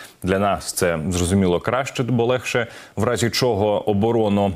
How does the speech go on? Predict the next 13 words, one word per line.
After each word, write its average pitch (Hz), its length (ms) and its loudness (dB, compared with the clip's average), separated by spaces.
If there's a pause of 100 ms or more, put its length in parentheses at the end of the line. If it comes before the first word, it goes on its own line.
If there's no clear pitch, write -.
(160)
облаштовувати 98 800 0
довкола 98 400 0
цих - 380 -2
водойм, 110 540 2
цих - 380 -4
різних 82 480 0
там, 82 280 -4 (640)
е, 90 260 0 (260)
рік, 110 500 0 (840)
і 107 160 2
з'єднань, 123 440 2
які 110 220 0
є, 107 260 2